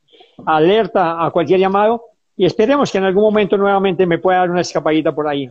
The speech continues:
Con certeza tenemos un nuevo plan para llegar a la Argentina. Fue uno de los viajes que se suspendió. Ya teníamos varias actividades programadas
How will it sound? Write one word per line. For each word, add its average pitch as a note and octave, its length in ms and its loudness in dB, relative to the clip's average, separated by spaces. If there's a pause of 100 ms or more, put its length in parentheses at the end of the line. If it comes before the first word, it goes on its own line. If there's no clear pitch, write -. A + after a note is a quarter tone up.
Con G3+ 160 0
certeza G3 480 0
tenemos F#3 320 -2
un F3+ 100 -2
nuevo F#3+ 360 2 (460)
plan G3 480 0
para D#3+ 240 -4
llegar D#3 340 0
a - 20 0
la E3+ 80 0
Argentina. F3 640 -6
Fue E3+ 100 -2
uno F3 160 -2
de F#3 60 2
los E3 160 2
viajes F3 280 0
que D#3+ 140 -2
se E3 160 -2
suspendió. F3 480 -4 (400)
Ya D#3+ 160 0
teníamos F3 420 0
varias F#3+ 340 0
actividades E3 420 0
programadas A3 680 -4